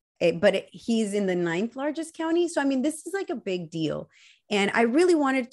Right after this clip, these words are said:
to run and win as a libertarian. And then now I'm not. And it makes me sad, but at the same time, I, I've also come to a realization that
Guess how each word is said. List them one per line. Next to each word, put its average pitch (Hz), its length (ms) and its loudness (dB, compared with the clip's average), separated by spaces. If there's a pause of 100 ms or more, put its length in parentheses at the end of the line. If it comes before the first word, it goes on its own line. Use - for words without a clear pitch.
to 208 480 -4
run 185 480 0
and 165 520 -6 (140)
win 156 400 0 (320)
as 180 240 2
a 185 60 4
libertarian. 170 800 0 (360)
And 196 320 2
then 233 420 4 (800)
now 185 320 -2
I'm 240 140 0
not. 240 340 0 (100)
And 220 360 -4 (580)
it 233 180 0
makes 262 280 -2
me 349 120 -2
sad, 294 380 -4
but 262 80 -2
at 220 140 0
the 233 80 -6
same 247 260 -4
time, 269 400 -4
I, 220 240 0
I've 220 200 -4 (120)
also 262 300 -4
come 202 280 -6
to 190 140 -6
a 170 80 0
realization 160 800 -2
that 151 200 -4